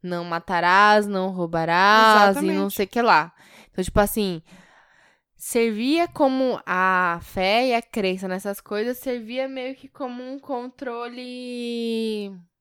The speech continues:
Speaker 1: da, da população mesmo, sabe?
Speaker 2: Sim, até o, o casamento mesmo. Tem um, aquele Explicando,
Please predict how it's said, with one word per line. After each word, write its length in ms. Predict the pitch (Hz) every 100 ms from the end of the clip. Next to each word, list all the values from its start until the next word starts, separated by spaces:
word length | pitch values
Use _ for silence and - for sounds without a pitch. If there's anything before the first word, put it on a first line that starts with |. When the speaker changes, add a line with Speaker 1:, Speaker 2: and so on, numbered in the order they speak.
| _ _ _ _
Speaker 1:
da, 400 | 202 202 196 165
da 160 | 240 285
população 640 | 294 359 392 440 453 453 415
mesmo, 380 | 339 262 196
sabe? 280 | 190 185 208
Speaker 2:
Sim, 160 | 320 285 _ - -
até 240 | 269 294
o, 200 | 269 233
o 60 | 269
casamento 540 | 311 330 370 339 294
mesmo. 380 | 262 220 190 190
Tem 240 | 233 233 247
um, 160 | 233
aquele 320 | 214 - 220
Explicando, 840 | 214 - 214 - 247 220 185 180